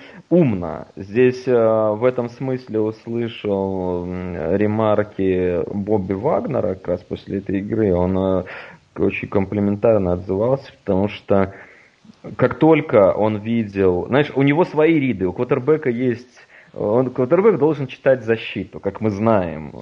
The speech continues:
из легендарного, э, опуса Брока Освайлера.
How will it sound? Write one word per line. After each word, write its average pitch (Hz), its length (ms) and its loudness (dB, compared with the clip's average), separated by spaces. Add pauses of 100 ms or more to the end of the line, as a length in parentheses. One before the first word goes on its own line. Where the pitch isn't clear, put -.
из 92 220 -4
легендарного, 98 1160 0 (480)
э, - 40 -6
опуса 98 680 2
Брока 104 460 0
Освайлера. 127 960 0